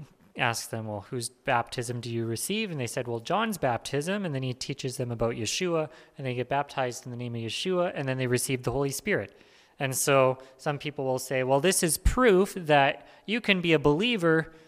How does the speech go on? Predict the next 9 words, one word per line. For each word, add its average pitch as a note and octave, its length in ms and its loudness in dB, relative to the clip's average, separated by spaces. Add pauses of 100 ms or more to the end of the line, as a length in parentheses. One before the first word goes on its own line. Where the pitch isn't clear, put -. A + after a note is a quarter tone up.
(240)
um, C#3 580 4 (380)
and D3 180 0
then D3 140 2
the C#3+ 100 2
Holy D#3+ 260 4
Spirit C#3+ 400 4
comes B2+ 300 0
later," D#3 480 2 (720)
right? D3 360 -2